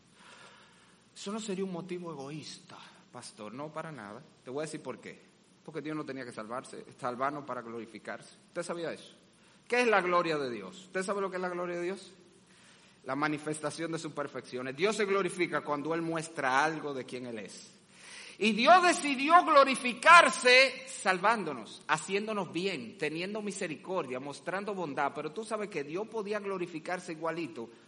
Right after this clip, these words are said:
mostrando su juicio, mostrando su justicia, mostrando su santidad, como de hecho dice la Biblia que va a ser. El infierno también será un despliegue de la gloria de Dios. ¿Usted sabía eso? El cielo será un despliegue de la gloria de Dios y el infierno también. Aquí se van a mostrar la bondad,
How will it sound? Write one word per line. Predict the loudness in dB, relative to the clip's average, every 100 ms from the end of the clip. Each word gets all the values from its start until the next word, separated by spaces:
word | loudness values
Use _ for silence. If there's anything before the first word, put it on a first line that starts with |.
| -16
mostrando | -14 -10 -10 -8
su | -10
juicio, | -8 -10 -10 -18 -20 _ _ _ _
mostrando | -14 -12 -6 -6 -6
su | -8 -10
justicia, | -12 -14 -10 -8 -8 -10 -10 -12 -14 -20 -20 -12
mostrando | -8 -8 -4 -2 -2 -6
su | -8
santidad, | -8 -8 -6 -2 -2 -2
como | -8 -8
de | -6
hecho | -6 -8
dice | -10 -8 -6
la | -6
Biblia | -6 -8
que | -8
va | -8
a | -8
ser. | -8 -10 -14 -18 _ _ -20 -4
El | 0 2
infierno | 0 2 2 2 2
también | 2 2 0 0
será | 0 0
un | 0
despliegue | -4 -4 -4 -2 -2
de | 0
la | 0
gloria | -2 -2 -2
de | -2
Dios. | -4 -2 -2 -4
¿Usted | -6 -6
sabía | -6 -4 -2 -2
eso? | -4 -12 -20 -20 -20 -20 0
El | 0 0
cielo | -2 4 6 8
será | 6 4
un | 4
despliegue | 4 2 2 4 4
de | 4
la | 4
gloria | 4 2 2
de |
Dios | 0 0
y | -2
el | -6
infierno | -4 -4 -4
también. | -2 -4 -2 2
Aquí | 2 2 -2
se | 0
van | 4 4
a | 4
mostrar | -2 0 4 6
la | 6 2
bondad, | 0 0 8 10 10